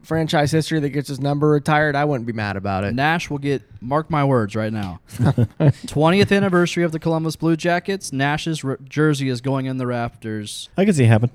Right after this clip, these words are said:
Speaker 2: Twentieth anniversary of the franchise. They're gonna be doing a lot of, I feel like, sentimental things. One of those is going to be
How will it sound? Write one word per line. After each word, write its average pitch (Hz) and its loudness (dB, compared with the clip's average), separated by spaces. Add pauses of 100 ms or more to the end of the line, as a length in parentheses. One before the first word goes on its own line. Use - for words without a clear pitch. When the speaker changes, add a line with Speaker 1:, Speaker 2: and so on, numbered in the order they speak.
(320)
Speaker 2:
Twentieth 165 2
anniversary 160 2
of 151 2
the 139 -2
franchise. 165 2
They're 139 -4
gonna 147 0
be 131 -8
doing 135 0
a 113 -2
lot 123 0
of, 131 -2
I 127 -4
feel 139 -4
like, 117 -6
sentimental 131 -4
things. 151 -6 (380)
One 143 2
of 147 4
those 139 2
is 127 -10
going 151 0
to 147 -6
be 127 -2